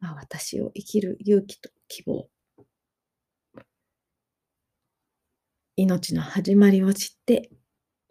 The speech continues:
私を生きていく勇気と希望というテーマで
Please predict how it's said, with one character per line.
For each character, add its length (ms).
私 500
を 60
生 100
き 100
て 120
い 100
く 160
勇 220
気 120
と 120
希 180
望 240
と 120
い 160
う 100
テ 220
ー 40
マ 140
で 280